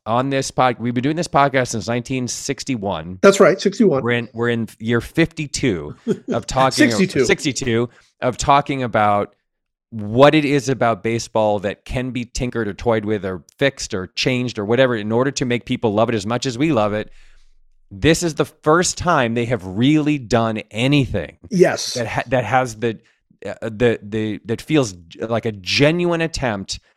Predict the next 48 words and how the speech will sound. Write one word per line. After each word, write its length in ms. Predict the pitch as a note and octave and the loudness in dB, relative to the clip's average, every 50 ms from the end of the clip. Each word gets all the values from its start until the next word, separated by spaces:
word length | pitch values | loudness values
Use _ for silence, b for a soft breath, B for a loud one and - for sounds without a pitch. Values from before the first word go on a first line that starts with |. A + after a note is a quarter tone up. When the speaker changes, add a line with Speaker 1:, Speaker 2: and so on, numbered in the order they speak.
| _ _ _ _ _ _ _ _ _ _ | _ _ _ _ _ _ _ _ _ _
Speaker 1:
to 120 | - B2+ A#2 | -4 -4 0
say, 360 | - C#3 B2+ B2 A#2+ A#2+ - - | 2 2 4 4 4 4 2 2
"Okay, 340 | C#3+ C3+ - D3 A#2 F#2 | 0 2 2 2 2 2
we 160 | F2+ F2+ A2 A2+ | 0 -2 0 4
all 160 | A#2+ C3 C#3 | 6 6 6
love 200 | C#3+ D3 D3 C#3 | 6 4 4 4
this 180 | D#3 C#3+ - | 0 0 0
game, 420 | - C3+ B2+ A#2+ A#2 A2+ A2+ A2 - - _ _ _ _ | 2 2 2 2 2 0 -2 -4 -8 -12 _ _ _ _
but 140 | A#2+ A#2 | -2 -2
it's 180 | A2+ G#2+ - - | -2 -4 -8 -8
twenty 300 | - - - B2 C3+ D3 | -6 -2 0 0 0 -2
twenty-three, 800 | C#3 - D3 D3 D3+ D3+ - - C3+ C3 A#2 G#2 G2 F#2+ G#2 - - - - - - - - - - - | -2 0 0 2 2 0 0 0 2 2 2 2 0 -2 -4 -8 -10 -14 -18 -20 -20 -20 -20 -20 -18 -8
and 320 | - B2 A#2 A2 A2 G#2+ | -4 -2 -2 0 -2 -2
we 160 | G2+ A#2 A#2+ A#2+ | -2 0 2 4
are, 240 | A#2 A2+ A2 G#2 - - | 4 4 4 2 -2 -2
we 140 | G#2+ B2 | 0 2
have 220 | C3 B2 A2 - - - | 2 2 0 -2 -6 -8
been 220 | G2+ A2 G2+ G2 | -6 -6 -6 -6
steadily 680 | G2 - - - - - _ - C#3 C#3+ C#3+ D#3 D#3+ D#3 | -6 -4 -6 -6 -6 -8 _ 6 6 6 6 4 2 0
declining 680 | C3+ C3+ - - - C3 B2+ A#2+ A2+ G2+ F#2 F2+ F#2 - | 0 -2 -6 -2 0 0 2 2 0 0 -2 -4 -8 -8
in 180 | - G#2+ G#2+ | -8 -10 -8
terms 260 | - - B2 A#2 G2+ | -6 -4 -4 -4 -2
of 100 | A2 G2 | -4 -4
national 460 | G2+ G#2+ A2+ A#2+ B2+ - C3+ C#3 C3 A#2 | -2 -2 0 0 0 0 0 -2 -2 -2
interest 400 | A#2+ A#2 - A#2 G#2 F#2+ - - | -2 -4 -2 -4 -4 -4 -6 -10
for 200 | - G#2 G#2 G2 | -8 -6 -4 -2
a 80 | G2 | -2
while 500 | F#2 F#2 F#2+ A2 A#2+ B2+ B2+ A#2+ A2 G2+ | -4 -2 0 2 4 4 4 4 2 0
now. 440 | F#2+ F2+ E2+ F2 E2+ E2 E2+ E2 D#2 - _ _ _ _ _ _ _ | -2 -4 -6 -8 -8 -8 -8 -10 -12 -14 _ _ _ _ _ _ _
We 180 | F#2 A2+ B2 A2+ | -6 -6 -6 -6
have 420 | - - - B2 C3+ C3 - - | -6 -2 2 2 2 2 0 -2
to 140 | - C3 B2 | -4 -4 -4
do 280 | F#2 A2 A2+ A2+ A2+ | -2 -2 -2 -2 -2
something." 560 | A2 - - A2+ A2 G#2 - G#2+ G2 F#2+ F#2+ - - | -2 -2 -2 -2 -2 -2 -4 -4 -6 -6 -8 -10 -8
And 140 | A2 A2+ A2 | -6 -4 -4
I 80 | A2+ | -4
love 400 | G#2 G#2 G2 G2 G#2+ A#2 C3+ B2+ | -4 -6 -4 0 2 4 4 6
how 100 | E3 D3 | 4 4
bold 340 | C#3 A#2 A#2+ A#2+ A#2+ B2 A2 | 4 6 6 6 6 4 2
it 60 | A2 A#2 | 2 0
is. 160 | A#2+ A#2 - - | 0 0 0 -2
I 140 | B2+ C3+ | 2 4
also 280 | C#3+ E3 F#3 - G#3 G3+ | 4 4 4 4 2 2
love, 240 | F#3 F#3 F#3+ F3 D#3+ | 4 4 4 6 6
by 160 | F#3 F3 F#3 | 6 6 6
the 80 | F#3 F3 | 6 4
way, 140 | F#3 F#3 | 2 2
watching, 560 | F3+ D#3+ E3 E3 F3+ E3+ - F#3 F3 F3 F3 | 4 4 4 4 4 2 0 -2 -2 -2 -6